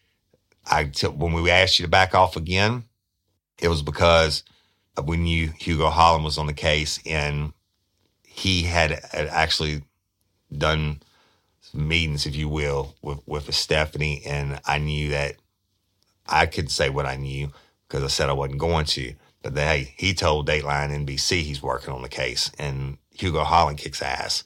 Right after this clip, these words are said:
I can tell you that. So here's the deal. This is why we're doing this today, is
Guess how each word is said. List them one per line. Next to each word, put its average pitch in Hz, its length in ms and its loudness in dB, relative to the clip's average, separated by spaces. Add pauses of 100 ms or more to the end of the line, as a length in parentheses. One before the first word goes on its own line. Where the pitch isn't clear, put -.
(280)
I - 100 -10
can - 140 -14
tell 76 140 -4
you 71 120 -2
that. 67 320 -4 (320)
So 78 520 4 (260)
here's 101 320 2
the 87 80 -4
deal. 73 460 0 (720)
This 90 120 0
is - 80 -2
why 92 140 8
we're 87 100 4
doing 87 300 2
this 92 180 0
today, 92 480 2 (600)
is 78 520 2